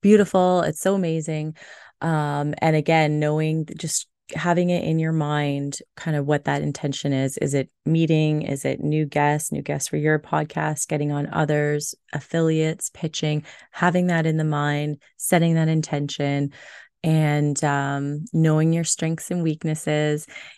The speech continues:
If you're the type of person, I know for myself, when I go to networking things, I ninety-nine percent of the time go on my own,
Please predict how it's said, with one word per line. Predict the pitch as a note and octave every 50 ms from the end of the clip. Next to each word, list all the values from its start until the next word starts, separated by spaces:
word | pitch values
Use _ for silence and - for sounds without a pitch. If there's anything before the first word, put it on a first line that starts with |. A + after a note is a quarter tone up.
| _
If | - D#3+ - -
you're | D#3+ D3+ D3
the | D3+
type | D#3 - - F3 E3 D#3+ -
of | E3 D#3+
person, | - D#3+ D#3+ - - -
I | - E3+ F3+
know | F3+ F3 F3
for | E3 - E3
myself, | E3 D#3 D#3 D#3 - D#3+ D3+ D3+ D3+
when | - D3
I | C#3+ C#3+
go | C#3+ D#3 D3+
to | D3+ D#3
networking | D3+ D3 C#3 B2 D3 D3 C#3+ - D3 D3 -
things, | - D3 C#3+ C#3 D3 -
I | D3 C#3+ C#3 C#3 C3+ C#3 - - _ _ _ _ _ _ _ _ _ _ _ -
ninety-nine | D#3 D#3 D#3 D3+ D3 D3+ D3+ D3 D3 C#3+ C#3+
percent | D#3 D#3 - D3+ D3
of | D3
the | C#3+ C#3+ -
time | - C#3 C#3+ C#3+ C#3+ D3+ D3+
go | - D3+ D3+ D3 D3+ C#3+ -
on | - D3 D3 D3 D3 D3+
my | D3+ D3+ E3 F#3 F#3
own, | - D#3+ D3 C#3+ C#3+ C#3 F#3 A#3+ C#4+